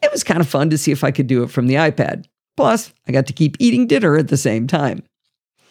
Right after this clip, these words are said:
When I had time to look at the transcript Jill had produced for us, I was pleasantly surprised at how pretty it was compared to the one I've been producing from Auphonic. I'd be curious whether it's helpful to anyone to have it prettier,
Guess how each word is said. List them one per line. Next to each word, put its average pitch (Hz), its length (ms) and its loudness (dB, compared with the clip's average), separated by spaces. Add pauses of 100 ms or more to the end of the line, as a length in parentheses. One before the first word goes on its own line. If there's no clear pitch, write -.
(420)
When 240 160 2
I 320 80 4
had 254 260 0
time 180 220 2
to 160 80 0
look 151 180 2
at - 80 -4
the 156 80 2
transcript 139 540 -2
Jill 135 220 2
had 120 120 0
produced 202 340 2
for 131 240 2
us, 156 140 0
I - 60 -20 (260)
was 180 160 0
pleasantly 247 480 0
surprised 135 420 0
at 151 100 -2
how 214 160 0
pretty 349 500 0
it 110 100 0
was 104 320 0
compared 135 380 -2
to 127 60 -4
the 127 80 -2
one 131 180 0
I've 120 100 -2
been 120 160 -2
producing 202 480 0
from 127 200 -2
Auphonic. 131 640 0 (680)
I'd - 120 0
be 403 100 2
curious 262 420 0
whether 165 220 0
it's 139 160 -4
helpful 165 420 0
to 135 80 2
anyone 131 460 2 (280)
to 165 80 4
have 143 120 4
it - 160 0
prettier, 160 540 2